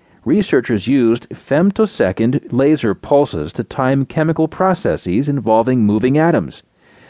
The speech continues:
But without imaging the positions of the atoms in space, the wavelength of the light is hundreds of times longer than the spacing between atoms and molecules or materials.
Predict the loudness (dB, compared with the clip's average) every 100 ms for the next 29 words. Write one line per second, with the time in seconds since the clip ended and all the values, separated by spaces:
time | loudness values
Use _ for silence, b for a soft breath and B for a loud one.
0 | b b -4 0 0 0 0 0 0 0
1 | 0 0 0 0 0 -2 -4 -2 -2 -2
2 | -2 -2 -2 0 0 -2 -4 -8 -14 -2
3 | 2 2 0 -6 b b b -6 -2 2
4 | 2 2 0 -2 -2 0 2 2 2 0
5 | -2 -4 -2 0 0 0 -4 -4 -2 0
6 | -2 -2 0 0 0 -2 -2 -4 -6 -2
7 | 0 2 0 -2 -2 0 0 0 0 0
8 | 0 0 0 0 0 0 0 0 -2 -2
9 | 0 2 0 -4